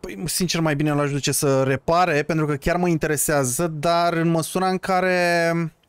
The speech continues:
dumneavoastră țineți la prețul ăla, țineți bine la prețul ăla, că dacă tot, adică dacă are mici pe aici, pe acolo, nu mai sunt mici, se adună, se cumulează și deja eu pot după aia să repar, dar evident voi da și eu bani la mecanic.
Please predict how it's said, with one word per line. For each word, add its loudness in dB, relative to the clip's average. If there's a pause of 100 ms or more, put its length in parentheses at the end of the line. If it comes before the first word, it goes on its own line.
(580)
dumneavoastră 0
țineți 0
la 2
prețul -2
ăla, 0
țineți -2
bine 0
la 2
prețul -2
ăla, 2
că 2
dacă -2
tot, -2 (360)
adică -4
dacă -2
are 2
mici 0
pe -2
aici, 0
pe -4
acolo, 2
nu 0
mai 0
sunt 0
mici, 0
se -2
adună, 2
se -2
cumulează 0
și -2
deja 0 (440)
eu 0
pot 0
după 0
aia 4
să -2
repar, 0 (540)
dar 0
evident 0
voi 2
da 0
și -2
eu 2
bani 0
la 2
mecanic. -8